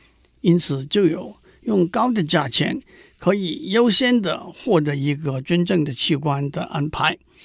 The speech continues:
一个比较特殊的例子是，每个人有两个肾，而且一个健康的肾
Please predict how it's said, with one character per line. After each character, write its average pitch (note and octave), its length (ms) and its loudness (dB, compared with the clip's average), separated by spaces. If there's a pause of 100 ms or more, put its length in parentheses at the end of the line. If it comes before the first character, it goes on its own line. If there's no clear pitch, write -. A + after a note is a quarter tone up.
(680)
一 D4+ 100 2
个 C4 120 4
比 D#3+ 160 4
较 G#3 180 2
特 B3 220 2
殊 D#3 300 0
的 E3+ 140 0
例 A#3 240 2
子 C#3 140 -4
是， - 200 -4 (580)
每 D3+ 200 4
个 D#3+ 120 4
人 D#3+ 340 4
有 G3 160 4
两 F3 220 0
个 - 100 -6
肾， A#3+ 320 0 (400)
而 F#3 140 2
且 - 280 -2
一 E3 180 -2
个 E3 120 0
健 F#3 260 0
康 D3 200 2
的 D3 100 0
肾 G#3 300 -2